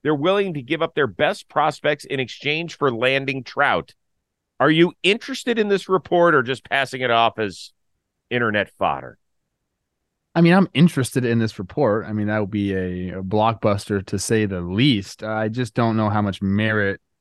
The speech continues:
Speaker 2: uh, is there. Um,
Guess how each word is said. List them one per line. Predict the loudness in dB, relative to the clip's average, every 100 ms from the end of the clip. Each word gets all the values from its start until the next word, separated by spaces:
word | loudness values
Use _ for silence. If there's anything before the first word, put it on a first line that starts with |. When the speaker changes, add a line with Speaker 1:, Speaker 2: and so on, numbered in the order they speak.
| _
Speaker 2:
uh, | -10 -8 -8 -10 -10 -12 -14
is | -12 -10 -8
there. | -4 -2 -2 -4 -10 -12 -10
Um, | -6 -4 -4 -6 -8